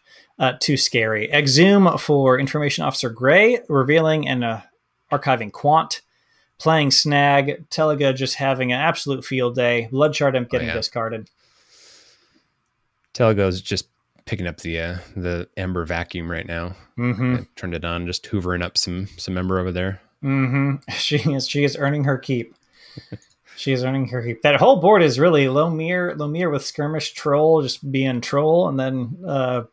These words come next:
Speaker 1: both of the Wishes. This is a, a good situation for Scrouner. Uh,
Speaker 2: Mm-hmm.
Speaker 1: Sad, Sad Crybear does have, uh, does have the Harbinger of Doom,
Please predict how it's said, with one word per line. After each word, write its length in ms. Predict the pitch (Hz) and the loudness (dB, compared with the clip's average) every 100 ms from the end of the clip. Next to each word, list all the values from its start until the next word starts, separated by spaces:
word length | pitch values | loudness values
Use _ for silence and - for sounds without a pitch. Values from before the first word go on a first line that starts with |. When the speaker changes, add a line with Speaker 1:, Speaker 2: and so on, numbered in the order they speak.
| - | -2
Speaker 1:
both 180 | 139 143 | 0 0
of 80 | |
the 100 | 131 | -2
Wishes. 440 | 117 131 - 113 107 | 0 0 0 -2 -4
This 180 | 135 135 | -2 -2
is 140 | 117 | 0
a, 160 | 117 120 | -2 -2
a 80 | 131 | 0
good 220 | 156 190 | 0 2
situation 500 | 165 147 139 127 123 | 2 4 4 2 -2
for 140 | - | -6
Scrouner. 460 | 110 - 120 113 107 - - - - - | -4 -2 -2 -2 -6 -12 -16 -16 -16 0
Uh, 120 | 143 | 2
Speaker 2:
Mm-hmm. 20 | |
Speaker 1:
Sad, 320 | 131 170 214 - | 6 6 4 -2
Sad 280 | - - 190 | 0 2 2
Crybear 540 | - 180 185 185 165 123 | 6 6 6 6 4 2
does 380 | 147 156 151 | 2 2 0
have, 720 | 123 - 139 135 143 143 131 - - | -4 0 4 4 2 0 -6 -12 -4
uh, 400 | 139 127 123 120 _ | 0 2 0 -2 _
does 280 | 151 147 143 | 0 2 0
have 520 | 143 139 139 127 131 | 0 2 2 0 -6
the 160 | 135 127 | -6 -2
Harbinger 560 | 131 147 147 143 143 | -2 0 0 -2 -2
of 180 | 131 113 113 | -2 -4 -2
Doom, 540 | 135 135 135 131 | 0 0 -2 -4